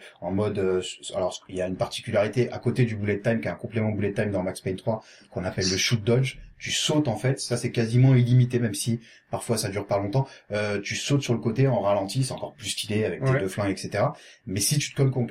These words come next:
Speaker 1: contre un mur, le truc s'arrête tout de suite, tu sens ton épaule qui va se, se bloquer, Max Payne va avoir une petite douleur, il va se retrouver à terre, tu restes à terre, il faut que tu te relèves toi-même.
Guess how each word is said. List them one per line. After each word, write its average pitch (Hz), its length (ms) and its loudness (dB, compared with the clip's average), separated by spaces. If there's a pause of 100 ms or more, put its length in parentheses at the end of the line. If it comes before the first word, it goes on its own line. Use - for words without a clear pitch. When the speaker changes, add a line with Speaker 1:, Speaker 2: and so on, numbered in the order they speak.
(160)
Speaker 1:
contre 123 260 0
un 117 40 6
mur, 143 180 8
le 123 80 2
truc 139 200 -2
s'arrête 120 260 2
tout 127 100 -4
de 123 60 -4
suite, 143 240 2
tu 120 120 -2
sens 151 280 2
ton 135 140 4
épaule 131 300 4
qui 120 100 -4
va 117 100 2
se, - 100 -2 (340)
se - 140 -4
bloquer, 120 460 4
Max 113 240 2
Payne 113 160 4
va 104 60 6
avoir 101 140 4
une 110 60 -2
petite 110 200 -4
douleur, 123 420 4 (100)
il 92 80 -12
va 107 80 -2
se - 80 -6
retrouver 123 340 2
à 113 80 2
terre, 127 240 0
tu - 140 -10
restes 135 320 -6
à 123 80 2
terre, 135 260 2 (220)
il 135 60 -14
faut - 120 -8
que - 40 -14
tu 120 120 -4
te - 80 -10
relèves 131 360 4
toi-même. 135 380 4